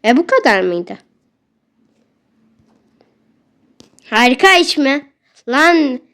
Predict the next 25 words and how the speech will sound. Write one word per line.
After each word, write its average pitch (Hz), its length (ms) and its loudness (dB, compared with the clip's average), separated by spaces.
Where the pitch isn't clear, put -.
seni 320 560 2
ben 415 220 2
kurtarıyordum 254 680 -2
ha. 254 360 -2
Ben 294 160 0
olmasaydım 381 600 2
hiç 359 160 -4
kimse 381 300 0
seni 349 180 -2
kurtarmayacaktı. 339 880 -4
Ayı 294 260 2
köyüne 262 440 0
geri 262 300 -4
dönüp 262 260 -4
başka 240 340 -4
bölgelere 220 680 -2
ar-, 214 680 -4
ayı 240 280 -2
arayabiliriz. 226 880 -2
Daha 269 200 0
sonra 254 360 -2
kaplumbağa 247 560 0
köyüne 254 400 -2
geri 220 280 -4
döneceğiz. 165 680 -10